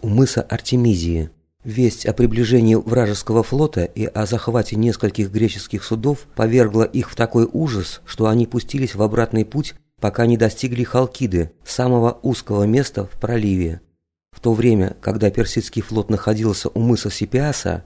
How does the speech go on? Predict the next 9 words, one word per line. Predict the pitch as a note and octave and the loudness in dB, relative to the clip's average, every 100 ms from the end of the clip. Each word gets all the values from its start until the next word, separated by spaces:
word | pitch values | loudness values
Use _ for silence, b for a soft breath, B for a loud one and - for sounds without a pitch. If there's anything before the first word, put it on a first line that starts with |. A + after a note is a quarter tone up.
| - | -10
свирепствовавшая | - A2+ C3+ B2+ - A2+ G#2+ G#2 - G#2 | -2 0 2 2 2 2 0 -2 -2 -2
три | G2+ A#2 | 0 0
дня | A2+ A2 | 2 2
буря | A#2 D3 G2 - | 2 0 0 0
уничтожила | A2+ A2+ - - C3 A2+ A#2 A2+ b | -2 -2 -2 -2 -2 0 0 -2 b
четыреста | - A#2 C#3+ C3 - G#2+ | -8 -2 0 0 -2 -2
больших | A2 A2 A#2+ - | 0 0 -4 -4
персидских | A2 - A#2 - A2 | -4 -4 -6 -4 -4
кораблей. | - G#2+ A2 G#2+ G2 E2+ | 0 2 2 2 2 0